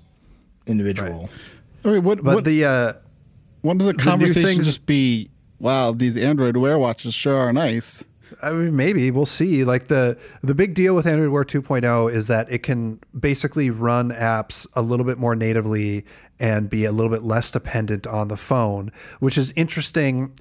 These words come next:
Speaker 2: in an iPhone context 'cause they can work with iPhones, and that means that they can have, like, a store, they can have apps that can do stuff on the watch without having to depend on, you know,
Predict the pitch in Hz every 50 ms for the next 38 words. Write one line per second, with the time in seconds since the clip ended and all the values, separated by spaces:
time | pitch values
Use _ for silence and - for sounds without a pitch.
0 | - - 131 123 120 120 117 131 135 156 202 208 - 160 135 120 - - 110 104
1 | 104 - 110 107 - - - - 120 104 - 123 123 - 135 120 113 123 151 147
2 | - 156 - 123 127 131 147 143 - - 110 101 101 101 101 104 - - - -
3 | - - - 127 123 131 135 143 151 139 139 143 156 147 123 135 117 - 131 131
4 | 131 - 131 117 - 143 131 123 123 123 123 120 - - - _ _ _ - 147
5 | - - - 170 175 160 - - - - 190 175 147 113 101 98 98 95 - -
6 | - - - 127 131 131 147 135 127 - 143 139 151 151 143 - 147 156 165 151
7 | - - - - - - - - _ - 127 123 - 135 123 117 131 143 156 156
8 | - - 147 123 113 - 117 113 113 113 127 156 160 127 110 104 107 - - -
9 | - - - - - - 127 117 120 123 131 117 - - 127 120 131 120 117 110
10 | 113 101 - - - 135 131 127 123 120 123 - 117 113 113 110 110 110 110 107
11 | 107 110 107 - - - - _ _ _ - - 117 107 101 98 98 101